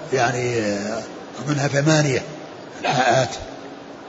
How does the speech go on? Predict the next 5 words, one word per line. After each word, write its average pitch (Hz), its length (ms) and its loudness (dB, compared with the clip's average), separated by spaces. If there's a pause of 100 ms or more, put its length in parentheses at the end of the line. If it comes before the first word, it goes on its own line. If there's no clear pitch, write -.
(1900)
الحاءات 127 540 2
منها 123 160 -2
ثمانية 143 460 2 (1120)
أو 143 100 4
سبعة؟ 123 280 2